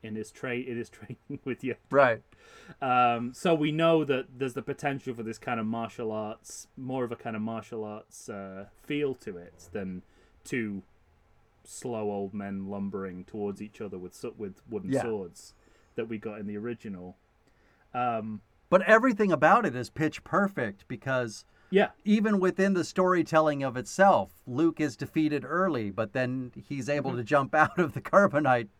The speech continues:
Speaker 2: uh, whatever
Speaker 1: Yeah.
Speaker 2: it is, the structure.
Speaker 1: When you were a kid, when you were a kid, did you know that this wasn't the Death Star that they were fighting on?
Speaker 2: Yeah.
Speaker 1: Okay.
Speaker 2: I understood that.
Speaker 1: When I was a kid, I totally thought it was the Death
Speaker 2: Oh,
Speaker 1: Star.
Speaker 2: wow, okay.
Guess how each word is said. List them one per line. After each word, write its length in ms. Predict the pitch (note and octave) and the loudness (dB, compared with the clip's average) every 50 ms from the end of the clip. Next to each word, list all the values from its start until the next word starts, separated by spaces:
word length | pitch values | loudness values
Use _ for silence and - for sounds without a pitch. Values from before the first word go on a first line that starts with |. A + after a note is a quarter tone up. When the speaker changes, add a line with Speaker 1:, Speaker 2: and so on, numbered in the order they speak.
| _ _ _ _ _ _ _ _ _ _ _ _ _ _ _ _ _ _ _ _ _ _ _ _ - | _ _ _ _ _ _ _ _ _ _ _ _ _ _ _ _ _ _ _ _ _ _ _ _ -4
Speaker 2:
uh, 300 | - D3+ C#3 C3+ B2+ B2 B2 | 0 0 2 2 2 2 2
whatever 300 | C#3+ D#3 D#3 D3 B2 A#2+ A2+ | 4 4 6 6 6 4 2
Speaker 1:
Yeah. 80 | G#2+ G#2 | 2 0
Speaker 2:
it 40 | G#2 | -2
is, 80 | G2+ | -4
the 100 | - C3+ | -4 -4
structure. 240 | - - G3 F3+ D#3+ | 2 6 6 6 8
Speaker 1:
When 120 | G3 G#3 | 8 6
you 140 | A3+ C4 C#4 | 6 6 6
were 80 | C4 B3 | 4 0
a 60 | A#3+ | -2
kid, 400 | - - C4 B3 A3+ D#3+ - - _ _ _ _ _ _ _ _ | -2 0 0 0 0 -2 -8 -16 _ _ _ _ _ _ _ _
when 160 | - F#3 G3 G#3 | -2 0 2 2
you 120 | A3 A#3+ | 2 2
were 100 | B3 A#3 | 0 0
a 40 | A#3 | -2
kid, 280 | G#3 - A#3 G#3+ E3 C3+ | -2 0 0 0 0 0
did 220 | C3 C#3+ C3 A#2+ | -4 -12 -12 -10
you 440 | D#3+ F3 F3 E3+ E3+ E3+ E3 E3 E3 _ _ _ _ _ _ _ _ _ - | -10 -8 -8 -8 -8 -8 -10 -12 -14 _ _ _ _ _ _ _ _ _ -12
know 280 | D3 D#3 E3 E3 D#3+ | -8 -6 -4 -4 -2
that 120 | D#3 D#3+ D#3 | -4 -4 -6
this 200 | D#3+ D3+ - - | -8 -10 -10 -8
wasn't 260 | E3 D3+ D3 D#3 D#3 | -10 -8 -10 -10 -12
the 80 | C#3 | -10
Death 220 | B2+ D3 C#3 C3+ - | -8 -6 -8 -8 -8
Star 280 | - - D3+ C#3 C#3+ | -10 -10 -8 -8 -8
that 80 | C#3+ C#3+ | -8 -10
they 60 | C#3+ C#3 | -10 -8
were 120 | C#3+ C3+ | -10 -8
fighting 360 | - D3 C#3 C3+ C#3 C3+ C#3 | -8 -8 -8 -6 -6 -8 -6
on? 80 | D3 C#3 | -2 0
Speaker 2:
Yeah. 180 | C3+ G#2+ G#2 G#2 - _ _ _ _ _ _ _ _ _ _ _ _ _ _ _ _ _ _ _ _ _ - | 2 2 0 -2 -6 _ _ _ _ _ _ _ _ _ _ _ _ _ _ _ _ _ _ _ _ _ -18
Speaker 1:
Okay. 240 | B2 A#2+ - G2+ F2+ - _ - | -16 -14 -14 -14 -14 -14 _ -6
Speaker 2:
I 60 | D3 | -4
understood 360 | D3+ C3+ A#2+ G#2 - B2+ A2 G2 | -4 -4 -4 -4 -4 -4 -2 0
that. 80 | G#2 | 2
Speaker 1:
When 100 | G2+ F#3 | 2 4
I 40 | E3+ | 4
was 120 | E3 D#3 D3 | 2 2 -2
a 40 | |
kid, 200 | B2 - C#3+ C3 B2 | -6 -6 -4 -4 -4
I 60 | A#2 | -4
totally 300 | - - C#3+ C3 B2+ B2 | -6 -4 -4 -4 -4 -6
thought 200 | A#2+ - B2+ A2+ | -8 -8 -8 -8
it 40 | A2+ | -8
was 120 | G#2+ G#2 | -10 -12
the 80 | - G2+ | -14 -12
Death 140 | G#2 G2 - | -12 -6 0
Speaker 2:
Oh, 60 | - | 4
Speaker 1:
Star. 100 | D3+ D#3+ | 4 6
Speaker 2:
wow, 300 | C3+ C3 D#3 D3 G2+ G2+ B2 | 6 6 4 2 0 -4 -6
okay. 240 | C3+ - A#2 G#2+ | -6 -6 -6 -8